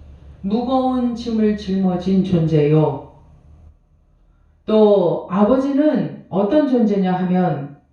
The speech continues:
어떤 사건이나 잘못이 있을지라도 그 모든 것들을 해결할 수 있는 해결사라는 존재요. 또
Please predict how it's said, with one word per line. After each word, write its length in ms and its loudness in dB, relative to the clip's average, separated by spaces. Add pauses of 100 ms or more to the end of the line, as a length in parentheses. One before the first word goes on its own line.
(1400)
어떤 720 0
사건이나 800 -2
잘못이 560 0
있을지라도 1080 -2 (240)
그 120 -6
모든 600 2
것들을 520 -2
해결할 480 0
수 160 -10
있는 480 -4 (640)
해결사라는 1800 0
존재요. 840 -2 (1040)
또 680 0